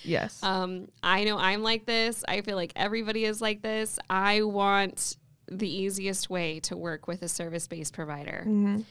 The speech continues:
Speaker 2: I don't want to have to jump through hoops to have to work with you. And so what I always do is I'll go online. I like to kind of, like,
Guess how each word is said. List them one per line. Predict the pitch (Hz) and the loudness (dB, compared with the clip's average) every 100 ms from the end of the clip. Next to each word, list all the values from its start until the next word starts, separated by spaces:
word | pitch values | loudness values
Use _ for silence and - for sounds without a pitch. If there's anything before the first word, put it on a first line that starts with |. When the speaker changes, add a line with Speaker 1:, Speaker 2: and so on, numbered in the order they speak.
| - | -12
Speaker 2:
I | - | -8
don't | 170 180 180 | 0 2 0
want | - 175 175 | 0 -2 -2
to | 180 | -4
have | 170 | -6
to | 180 | -6
jump | 165 160 151 | -6 -6 -4
through | 160 156 | -6 -4
hoops | 156 151 - | -6 -6 -6
to | 165 | -6
have | 151 143 | -10 -10
to | 147 | -10
work | 151 151 | -10 -6
with | 214 214 | -6 -2
you. | 247 277 302 _ _ _ - - - - | 0 0 -2 _ _ _ -20 -20 -8 0
And | 190 185 185 180 180 - - | 2 4 2 0 -2 -8 -6
so | - - 196 185 180 175 - - - | -2 2 4 4 4 2 -4 -12 -4
what | 196 190 | 2 4
I | 185 | 4
always | 196 190 185 - | 4 4 2 -2
do | 175 175 | -2 0
is | 175 165 - | -2 -2 -2
I'll | 175 | -2
go | 175 160 | -2 -4
online. | 160 160 208 240 247 247 262 - - - | -4 -2 0 2 0 -2 -6 -14 -16 -2
I | 196 | 0
like | 175 175 | 0 -4
to | |
kind | - 190 170 | -8 -4 -2
of, | 165 | -2
like, | 165 170 - | -2 -4 -8